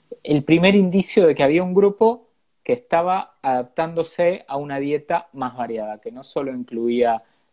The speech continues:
eh, animales, otros animales, sino también probablemente, eh, algo de materia vegetal.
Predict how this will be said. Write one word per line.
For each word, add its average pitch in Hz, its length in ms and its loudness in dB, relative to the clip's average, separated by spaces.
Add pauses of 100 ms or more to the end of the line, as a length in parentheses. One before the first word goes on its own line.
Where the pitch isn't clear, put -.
(100)
eh, 110 640 -2
animales, 135 640 0
otros 131 280 -2
animales, 147 480 -4
sino 120 280 -6
también 120 540 0 (280)
probablemente, 110 1000 0 (260)
eh, 110 680 -6
algo 120 380 2
de 107 80 -4
materia 107 380 -2
vegetal. - 460 -10